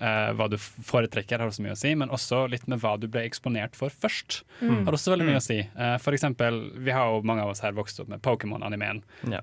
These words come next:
Speaker 1: eh, som ble vist, eh, nitten nittisju først i Japan, og kom til Vesten og ble en stor suksess. Eh, lever i dag. Eh, og den så vi på norsk.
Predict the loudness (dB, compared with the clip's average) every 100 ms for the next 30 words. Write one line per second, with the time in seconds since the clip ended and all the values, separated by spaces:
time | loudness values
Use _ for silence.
0 | -2 0 2 2 0 0 0 0 -4 -2
1 | -2 0 0 -2 -4 -6 -4 -2 -2 -2
2 | -4 -6 -6 -4 -2 -2 -2 -4 -2 -2
3 | 0 -2 -2 -2 -4 -2 -4 -2 -2 0
4 | -2 -2 -2 6 6 6 4 2 2 -4
5 | -20 -18 -20 -10 0 2 4 4 4 4
6 | 4 4 4 2 0 -8 -18 -20 -20 -20
7 | _ 2 4 4 2 0 -2 -2 2 4
8 | 4 2 2 2 2 2 0 -2 -8